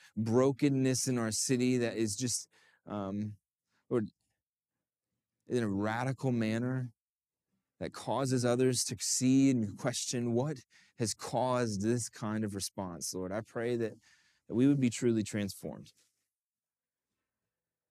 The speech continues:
So, Lord, I, I pray over conversations that'll happen this week. I pray over the way that your word is going to continue to grow within your body, Lord. I pray that this seed would grow and cause us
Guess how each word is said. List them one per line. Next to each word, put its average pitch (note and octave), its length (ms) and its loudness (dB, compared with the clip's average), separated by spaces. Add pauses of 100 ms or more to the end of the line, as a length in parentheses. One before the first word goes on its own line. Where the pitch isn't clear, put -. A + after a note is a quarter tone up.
(1080)
So, - 180 -8
Lord, A#2 160 2
I, A2 160 0 (240)
I G#2 60 -6
pray C3+ 240 0
over B2+ 160 2
conversations A#2+ 640 -2
that'll G#2 160 0
happen G#2 340 -4
this G2+ 220 -4
week. A2+ 320 0
I E2 120 -8
pray A2+ 240 -4
over G#2+ 240 -2
the G2+ 80 -4
way A2 220 0
that A2 120 0
your G2+ 140 -2
word A2+ 460 2
is A2+ 80 -2
going A2 240 -2
to G#2 60 -2
continue A2+ 400 -2
to G#2+ 80 0
grow G2 480 0
within A2 280 0
your G#2 120 0
body, G2+ 400 -4
Lord. G2 200 -4
I G2+ 60 -6
pray A2 160 -4
that G2+ 180 -4
this G#2+ 140 -2
seed G#2 400 -4
would F#2+ 180 -6
grow F#2 380 -4
and F2+ 100 -8
cause G2+ 320 -6
us F#2+ 220 -6